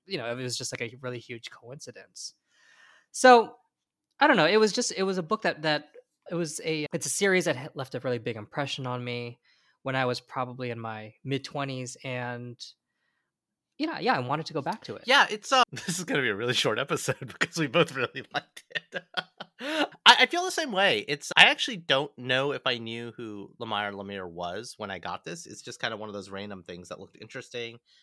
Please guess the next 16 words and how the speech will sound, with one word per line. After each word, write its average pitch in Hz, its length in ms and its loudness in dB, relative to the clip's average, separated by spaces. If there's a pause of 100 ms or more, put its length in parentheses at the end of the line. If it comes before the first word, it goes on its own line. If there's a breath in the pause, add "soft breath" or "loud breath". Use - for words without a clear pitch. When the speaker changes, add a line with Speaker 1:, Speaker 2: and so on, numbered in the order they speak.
(140 soft breath)
Speaker 2:
I 110 60 -14
was 110 120 -12
starting 107 300 -6
to 98 60 -10
pick - 260 -12
up, 95 200 -10 (120)
you 107 100 -16
know, 95 100 -12
just - 160 -20
more 104 200 -14
indie 104 300 -16
comics. 101 600 -16 (120)
And, 117 360 -8
uh, 113 100 -8
it 160 80 -2
just, 262 340 -8